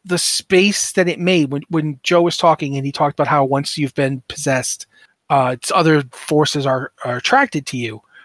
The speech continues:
because you're, you know, you're marked. That's, that's another way to put it. Uh, a different way to look at it would be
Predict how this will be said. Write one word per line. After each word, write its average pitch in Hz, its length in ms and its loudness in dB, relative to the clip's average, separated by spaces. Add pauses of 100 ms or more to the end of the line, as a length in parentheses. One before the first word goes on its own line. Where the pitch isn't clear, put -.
(120)
because 165 360 2
you're, 151 260 4
you 156 120 -2
know, 131 300 -2
you're 151 220 -2
marked. 160 560 0 (360)
That's, - 160 -6
that's 165 220 0
another 175 300 2
way 156 80 2
to 147 80 0
put 190 180 0
it. 147 140 0 (380)
Uh, 147 280 2
a 165 100 -2
different 202 320 0
way 190 60 2
to 185 80 2
look 185 140 -2
at 196 60 4
it 180 80 2
would 175 120 0
be 165 180 -2